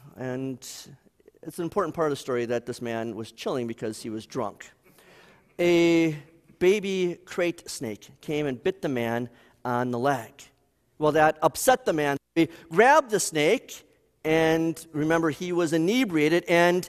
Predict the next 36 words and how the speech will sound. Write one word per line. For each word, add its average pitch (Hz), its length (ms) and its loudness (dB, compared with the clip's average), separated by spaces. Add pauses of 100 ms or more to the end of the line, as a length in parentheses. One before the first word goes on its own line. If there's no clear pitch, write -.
(120)
he 220 140 0
wanted 247 340 6
to 240 100 -8
give 202 240 2
the 196 100 0
snake 247 400 0
a 190 120 6
taste 233 360 0
of 220 80 0
its 214 100 0
own 220 160 4
medicine, 214 260 2
so 202 140 2
he 208 240 -2 (460)
bit 196 240 0
the 180 80 -4
snake. - 560 -2 (1200)
And 147 420 0
so 139 440 0
the 135 160 -6
snake 254 260 2
didn't 160 180 0
enjoy 143 320 2
that, 156 140 2
and 143 80 -12
so 151 160 0
he 175 320 -6 (280)
bit 151 260 -2
the 143 80 0
man 143 500 2 (800)
again 165 320 2
and 156 100 0
again, 135 300 0
over 127 180 -4
ten 180 360 0
times 147 540 0